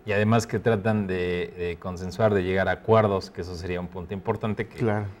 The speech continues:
Speaker 1: que se trataría. Eh, ¿dónde se puede consultar finalmente la convocatoria para quienes están viendo, perdón, la, el programa de la decimoprimera Muestra Estatal de Teatro?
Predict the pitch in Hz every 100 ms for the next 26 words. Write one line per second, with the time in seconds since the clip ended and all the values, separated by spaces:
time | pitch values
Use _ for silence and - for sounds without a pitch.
0 | - - - 92 - 98 95 - - -
1 | - - 131 139 190 208 190 196 180 160
2 | 156 180 156 170 165 170 151 127 143 131
3 | 135 151 131 120 127 123 139 135 135 139
4 | 131 135 135 - - 117 123 135 131 123
5 | 113 135 147 151 127 123 127 131 - 120
6 | 110 120 120 127 139 139 123 117 123 123
7 | 123 - 123 117 104 104 110 104 101 95